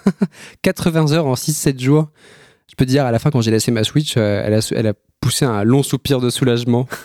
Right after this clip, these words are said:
<laughs> Euh, jusqu'à ce que je relance Hades. <laughs> Elle était un peu dégoûtée.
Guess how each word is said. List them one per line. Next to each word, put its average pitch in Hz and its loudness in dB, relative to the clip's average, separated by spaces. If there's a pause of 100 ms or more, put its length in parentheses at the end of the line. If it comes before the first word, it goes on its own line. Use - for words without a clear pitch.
(160)
<laughs> 131 -8 (540)
Euh, 110 2
jusqu'à 110 0
ce - -6
que - -6
je 107 0
relance 104 -2
Hades. 107 -4 (460)
<laughs> - - (1040)
Elle 165 2
était - -2
un 151 4
peu 147 -2
dégoûtée. 139 -2